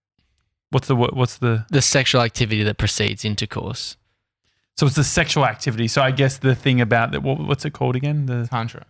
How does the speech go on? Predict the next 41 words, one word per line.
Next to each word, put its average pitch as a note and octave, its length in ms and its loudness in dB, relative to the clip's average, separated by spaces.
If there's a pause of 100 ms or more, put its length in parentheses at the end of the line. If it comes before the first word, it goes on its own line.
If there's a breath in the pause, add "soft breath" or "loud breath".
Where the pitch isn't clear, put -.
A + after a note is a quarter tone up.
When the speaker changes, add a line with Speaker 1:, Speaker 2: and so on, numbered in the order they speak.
Speaker 1:
Tantra D3+ 580 2
isn't B2+ 320 2
necessarily A#2 580 2
sexual. B2+ 540 -2 (520)
Speaker 3:
No, C#3 160 4
but C3 100 2
Speaker 1:
Could B2 120 2
Speaker 3:
the, B2+ 80 2
Speaker 1:
be C3+ 60 4
Speaker 3:
the, C3 120 4
Speaker 1:
dinner. B2+ 200 2
Speaker 3:
a C3+ 60 2
big C#3+ 160 0
component, A#2 400 2
oh, B2+ 80 4
and B2 140 2
a, A2+ 300 0
a - 20 -2
component G2+ 420 0
of F#2+ 140 0
it G2+ 100 0
is, G2+ 180 0
like, G2+ 200 0
yeah, G#2+ 220 -2 (280)
enjoying A2 460 2
the G#2 60 0
pleasure, G#2 600 -2 (240)
pleasure A2 280 0
Speaker 1:
Mm-hmm. G2 80 -10
Speaker 3:
component F#2+ 420 -4
of G#2 80 -2
sex G2+ 200 -2
without G2 420 0
having G2 580 -6 (400)
orgasm, G#2 440 -4
particularly G#2+ 320 -2
for G2 120 -8
men, G2 420 -4
and G#2 160 0
then G2+ 220 2
Speaker 1:
Mm-hmm. - 300 -20